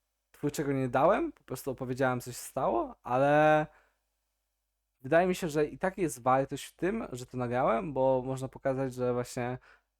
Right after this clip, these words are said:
niekiedy się z-, znajdą takie, zdarzą takie dni, w których, em, tak się po prostu dzieje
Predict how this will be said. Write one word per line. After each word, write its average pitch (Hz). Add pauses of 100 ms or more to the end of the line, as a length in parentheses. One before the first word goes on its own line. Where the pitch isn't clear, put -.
(400)
niekiedy 131
się 131
z-, 127 (580)
znajdą 135
takie, 120 (640)
zdarzą 123
takie -
dni, 107 (400)
w -
których, 120 (460)
em, 117 (1400)
tak 139
się -
po 147
prostu 156
dzieje 127